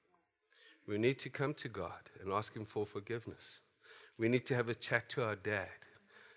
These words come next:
And if it is rep-, repeti-, repetitive, you're gonna ask, "Father, why? Why?" And it always comes to one thing to me,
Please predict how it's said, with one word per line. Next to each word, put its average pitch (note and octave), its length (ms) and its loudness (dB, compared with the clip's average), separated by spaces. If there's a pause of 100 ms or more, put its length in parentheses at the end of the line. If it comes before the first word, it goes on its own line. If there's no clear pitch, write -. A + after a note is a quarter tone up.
(100)
And C#3 140 10
if F3+ 160 10
it F#3+ 100 10
is D3+ 160 8
rep-, D3+ 220 10 (300)
repeti-, C#3 680 6 (220)
repetitive, A#2 840 2
you're A#2 100 -4
gonna D3+ 320 0 (100)
ask, D3+ 240 4 (760)
"Father, F3 380 12
why? C#3+ 680 4 (200)
Why?" C3+ 680 2 (600)
And B2+ 100 6
it C3 60 12
always D#3+ 440 10
comes E3+ 600 10 (300)
to C3+ 140 0
one C3+ 300 12
thing D3 280 6
to C3+ 200 2
me, G#2+ 380 6